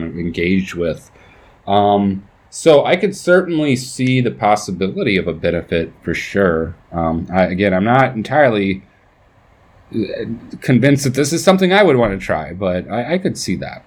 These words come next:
So I do want to talk about pony tulpas. So this is kind of a subset, uh, of the, the population of,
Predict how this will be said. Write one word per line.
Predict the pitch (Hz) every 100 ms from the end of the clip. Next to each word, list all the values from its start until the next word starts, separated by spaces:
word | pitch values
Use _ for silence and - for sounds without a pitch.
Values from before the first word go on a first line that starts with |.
| _
So | - 170 147
I | 170
do | 254 285
want | 196 175 131
to | 151
talk | 143 139
about | 107 113 110 110 - _ _ _ _ -
pony | - 226 247 139
tulpas. | - 104 - 82 98 - _ _ _ _ _ _ - -
So | 123 139
this | 143 165
is | 196 -
kind | 170
of | 135
a |
subset, | 104 - 120 127 - 123 113 110 - _ _ _ _ _ 104
uh, | 104 101 -
of | 110 110 107
the, | 113 104 101 110
the | 98
population | - 151 170 160 95 92 - 98 92 92 95 -
of, | 85 85 82 - -